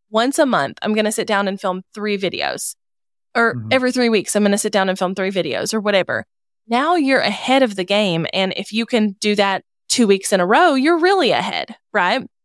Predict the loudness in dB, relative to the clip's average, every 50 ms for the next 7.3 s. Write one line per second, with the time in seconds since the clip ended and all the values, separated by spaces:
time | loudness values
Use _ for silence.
0 | _ _ _ -4 -2 -2 2 2 2 2 4 2 2 0 0 -2 0 0 0 0
1 | -2 -4 -4 -4 -4 -4 -4 -4 -4 0 0 0 0 0 -2 -2 -2 -2 -4 -4
2 | -6 -8 _ _ _ _ _ _ _ _ _ -14 -2 0 0 2 2 0 -2 -2
3 | -2 -2 -2 -2 -2 -2 -2 0 -2 0 0 -4 -4 -6 -10 -14 _ _ _ _
4 | _ _ _ _ _ -8 -2 0 0 0 0 -2 -2 -2 0 0 0 0 -2 -4
5 | -4 -4 -2 0 0 2 2 2 2 2 0 -2 -2 0 0 0 0 -2 -2 -4
6 | -4 _ _ _ _ _ -4 -2 0 0 0 -2 -4 -6 -8 -4 -2 -2 0 0
7 | 0 2 2 0 0 -4